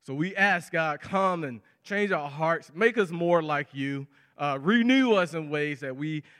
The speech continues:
have least expected, but ways that you surprise us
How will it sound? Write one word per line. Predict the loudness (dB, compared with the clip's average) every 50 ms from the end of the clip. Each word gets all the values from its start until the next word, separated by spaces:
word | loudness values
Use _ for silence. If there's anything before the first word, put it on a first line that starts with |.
| _ -8
have | -8 -8 -8 -8 -6
least | -2 0 0 0 0 -4
expected, | -8 -8 -8 -2 0 2 2 2 0 -4 -10 -10 -10 _ _ _ _ _ _ _
but | -8 -6 -4
ways | 0 2 2 2 2 0 -2
that | -4 -8 -8
you | -8 -8 -8 -8 -8
surprise | -8 -12 -16 -16 -12 -10 -6 -4 -4 -6 -6 -8 -14
us | -20 -20 -20 -20 -20 -20